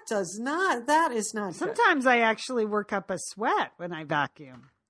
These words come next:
Speaker 1: Okay, you must be wo-, you must be, like, you've got that deep pile or something there going on.
Speaker 2: <laughs>
Speaker 1: Maybe that's,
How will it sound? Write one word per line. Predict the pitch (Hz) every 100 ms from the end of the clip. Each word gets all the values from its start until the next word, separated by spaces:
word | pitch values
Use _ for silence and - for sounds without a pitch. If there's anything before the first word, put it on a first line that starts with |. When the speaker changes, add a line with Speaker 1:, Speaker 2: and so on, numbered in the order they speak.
| -
Speaker 1:
Okay, | 226 240 240 190 202
you | 262 349
must | 415 403 -
be | 302
wo-, | 262 262
you | 294
must | 330 339 -
be, | 285
like, | 208 226 220 214
you've | 285 330
got | 330 -
that | 240 202
deep | 240 240 -
pile | - 262 208 151
or | 160 170
something | - 196 190 202 190
there | 196 180
going | 208 208 208
on. | 208 202 220
Speaker 2:
<laughs> |
Speaker 1:
Maybe | 247 262
that's, | 240 294 311 -